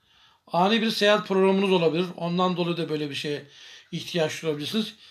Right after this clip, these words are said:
Hiç planlamadığınız bir va-, durumda yokken bir yakınınızı ziyaret etme ya da bir anda ortaya çıkan iş seyahatine katılma durumunuz olabilir.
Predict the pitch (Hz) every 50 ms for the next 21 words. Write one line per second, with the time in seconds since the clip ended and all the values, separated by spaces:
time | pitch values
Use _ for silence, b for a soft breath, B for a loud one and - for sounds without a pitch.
0 | B B B B 196 196 185 - - - 196 190 190 196 202 202 190 185 160 170
1 | 165 160 156 151 165 160 151 151 165 - - 156 156 156 156 160 160 190 208 214
2 | 220 - B B B B B B _ _ _ _ B B B B B B B B
3 | - - _ _ - 233 220 202 185 - - 196 202 208 185 190 175 190 185 185
4 | - 175 180 175 196 180 160 170 180 175 185 175 170 165 170 180 185 180 170 170
5 | 175 170 185 175 165 165 160 180 180 170 170 170 - - 180 175 175 - 180 175
6 | 180 180 - - 175 156 147 - - 185 175 - 175 170 - 170 175 170 165 151
7 | 151 175 196 175 180 170 170 156 156 190 208